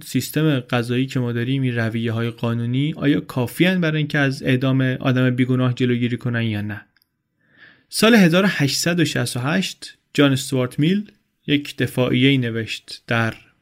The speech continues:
دفاع از مجازات اعدام و توش گفت که اعدام یک قاتل بی‌توجهی به زندگی نیست، بلکه اثبات ارزش زندگیه. ما با تصویب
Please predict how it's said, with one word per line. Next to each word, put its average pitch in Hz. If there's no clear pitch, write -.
دفاع 127
از 113
مجازات 117
اعدام 120
و 139
توش 185
گفت 185
که 165
اعدام 139
یک 123
قاتل 151
بی‌توجهی 113
به 117
زندگی 110
نیست، 165
بلکه -
اثبات 117
ارزش 123
زندگیه. 156
ما 135
با 123
تصویب 123